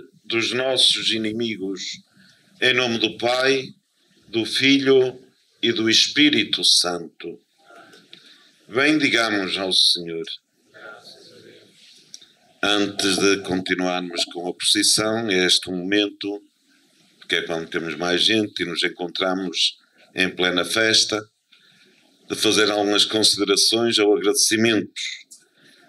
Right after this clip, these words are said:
Em primeiro lugar, ao Coronel Luís Miguel, por esta partilha da Palavra de Deus e da vida de São Lourenço,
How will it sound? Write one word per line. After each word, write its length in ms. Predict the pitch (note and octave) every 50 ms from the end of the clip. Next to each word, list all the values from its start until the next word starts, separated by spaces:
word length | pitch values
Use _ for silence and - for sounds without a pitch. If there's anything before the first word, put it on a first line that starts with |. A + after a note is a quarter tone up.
| _ - - - -
Em 120 | G2 G#2
primeiro 380 | G2+ F#2 F#2 G2+ G#2+ G#2+ F2+ F#2+
lugar, 340 | G2+ G2 G2+ A2 A2+ A2+ G#2+
ao 140 | A2 F#2+ F2
Coronel 300 | - G2+ G2 G2 G2 F#2
Luís 260 | F#2 F#2+ F#2+ F#2 F2
Miguel, 560 | F#2 G2+ F#2+ F2 G#2+ A2 A2+ A2+ A#2 A#2 A#2 - - _ _ _ _ _ _ _ _ _ _ _ _ _ _ _ _ _ _ _ _ _ _ _ _ -
por 80 | F2+
esta 280 | G2 F#2+ F#2 - - G2
partilha 840 | - - G2 F#2 - - G#2 G#2+ A2 G#2+ G#2+ G#2 G#2 G#2 G#2+ A2 G#2+ - _ _ _ _ _ -
da 140 | D2 F2
Palavra 500 | - - F#2 F2 F#2+ F#2+ F2 E2 F2+ E2+
de 160 | D2+ D#2+ E2 D#2+
Deus 420 | G2 G#2+ G#2+ A2 G#2+ G#2 - -
e 80 | G2+ F2+
da 120 | F#2+ F#2
vida 260 | F2 F#2+ F#2 G#2 A2+
de 80 | G2 -
São 160 | - - F#2+
Lourenço, 720 | F#2+ F#2 F#2+ F#2 A2+ A#2 A2 G2+ G2 - - - -